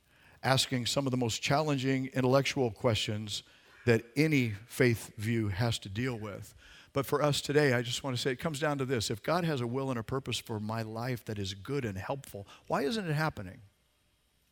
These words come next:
Good question. And there, here, the psalm takes a very interesting turn.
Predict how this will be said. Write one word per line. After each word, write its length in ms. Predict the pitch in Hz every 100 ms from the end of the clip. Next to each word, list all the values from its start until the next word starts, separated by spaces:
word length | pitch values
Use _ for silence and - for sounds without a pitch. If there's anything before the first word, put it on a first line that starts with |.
| _ _ _ _ _ -
Good 160 | 135 120
question. 460 | - 143 - 110 104 _ _ _ _ -
And 160 | 143 147
there, 100 | 170
here, 320 | 165 220 170
the 140 | 139
psalm 260 | 135 170 170
takes 220 | 160 139
a 60 | 135
very 260 | 139 143
interesting 560 | 135 135 131 120 127 110
turn. 460 | - 131 95 80